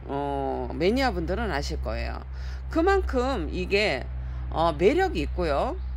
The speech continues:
어, 그다음에 트로이는 호주 트로이가 정품이라는 걸 말씀드리고 저희 매장은 그 트로이 종자가 있다는 걸 말씀드립니다. 그리고 트로이는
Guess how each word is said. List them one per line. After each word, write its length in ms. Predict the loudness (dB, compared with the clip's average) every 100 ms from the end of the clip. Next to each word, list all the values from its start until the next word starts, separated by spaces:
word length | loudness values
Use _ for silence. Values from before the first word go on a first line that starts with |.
| -6 -4
어, 600 | -2 -2 -2 -2 -4 -6 -10 -10 -10 -6
그다음에 400 | 2 4 4 2
트로이는 760 | 0 2 4 4 2 0 -2
호주 600 | -6 2 6 6 6 0 0
트로이가 720 | -2 0 0 2 2 2 -2 -8 -14 -6
정품이라는 720 | -2 -2 0 0 2 0 -2
걸 160 | -2 -2
말씀드리고 920 | -2 -4 -6 -4 -2 -2 -2 -4 -6
저희 320 | 0 2 2
매장은 540 | 0 0 0 0 -2 -4 -8 -20 -20 -4
그 320 | -2 0 -2 -4
트로이 560 | 0 2 2 0 -2 -4 -12 -20 -6
종자가 460 | 0 2 2 2
있다는 380 | -2 2 0 0
걸 260 | -2 -4 -2
말씀드립니다. 960 | -4 -4 -6 -6 -6 -8 -8 -8 -8 -10 -16 -20 -20 -20 -20 -20 -20 -20 -20 -20 -20 -12 -12 -12 -18 -20 -4
그리고 280 | 0 0 0
트로이는 760 | 2 4 4 4 4 2 0